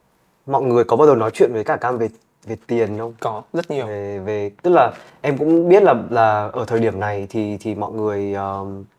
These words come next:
Speaker 1: lúc nãy anh cũng chia sẻ ấy,
Speaker 2: Ừ.
Speaker 1: thì mọi người cũng không ngại đầu tư vào
Speaker 2: Yeah.
Speaker 1: giáo dục và
Speaker 2: Ừ.
Speaker 1: vào những cái, uh, điều tốt cho bé
Speaker 2: Ừ.
Speaker 1: Cam.
Speaker 2: Ừ.
Speaker 1: Thì, um, em cũng tò mò là những cái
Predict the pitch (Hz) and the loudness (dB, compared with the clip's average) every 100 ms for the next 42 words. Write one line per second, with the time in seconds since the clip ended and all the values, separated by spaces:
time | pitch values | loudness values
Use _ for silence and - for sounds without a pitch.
0 | _ _ _ _ _ - 143 160 139 131 | _ _ _ _ _ -4 0 2 2 -2
1 | 160 147 117 143 131 113 104 107 98 92 | -4 -2 -2 -2 -2 -2 -2 -4 -6 -4
2 | 143 147 - 120 104 139 131 123 123 110 | 0 0 0 -2 2 4 4 0 -2 -2
3 | 107 98 104 120 143 - 110 101 101 110 | -4 -6 -2 0 -2 -2 -4 -4 -4 -4
4 | 104 104 113 107 107 127 131 127 - _ | -4 -6 -8 -6 -4 -4 -4 -6 -16 _
5 | - 120 120 143 165 110 101 127 120 117 | -6 -2 2 2 2 -4 -2 0 0 -4
6 | 98 110 101 - _ - 104 101 101 95 | -6 -6 -8 -14 _ -4 -2 -2 -6 -10
7 | - 131 131 143 156 123 107 104 104 101 | -4 -4 -2 -4 0 2 2 0 0 -6
8 | 98 _ _ 139 131 123 117 113 120 131 | -8 _ _ -8 -4 2 4 4 2 0